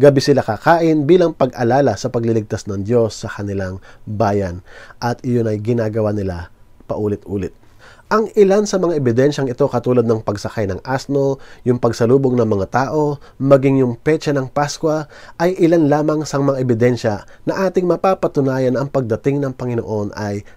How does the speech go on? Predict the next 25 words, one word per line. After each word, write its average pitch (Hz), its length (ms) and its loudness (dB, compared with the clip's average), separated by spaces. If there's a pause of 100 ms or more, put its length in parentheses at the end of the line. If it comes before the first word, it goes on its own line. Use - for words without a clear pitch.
nakatakda. 104 640 -6 (560)
Ito 170 160 4
rin 208 160 8
ay 196 80 6
direktang 131 800 2
pag-angkin 135 720 0
ng 110 160 0
ating 123 240 -2
Panginoon 110 480 0
na 110 80 -4
as 113 160 -6
if 151 240 -6
sinasabi 147 560 -2
niya 143 80 -2
sa 135 80 -4
mga 113 240 -2
tao 120 240 0
that, 110 240 0
"I 135 240 4
am 135 160 2
the 113 160 2
Messiah, 110 480 0
I 143 400 -4
am 123 320 -6
your 110 400 -4